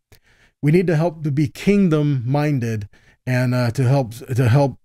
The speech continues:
one another in this, in a place of unity, a place of dwelling together,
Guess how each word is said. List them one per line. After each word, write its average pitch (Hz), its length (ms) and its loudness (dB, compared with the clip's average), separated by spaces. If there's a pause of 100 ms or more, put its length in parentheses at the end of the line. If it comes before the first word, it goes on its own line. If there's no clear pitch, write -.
one 139 220 2
another 127 600 2 (100)
in 123 180 2
this, 104 180 -2
in 113 80 2
a 110 60 0
place 139 260 0
of 117 140 0
unity, 143 680 2 (240)
a 113 40 -14
place 135 280 -6
of 107 120 -6
dwelling 147 460 0
together, 117 500 -2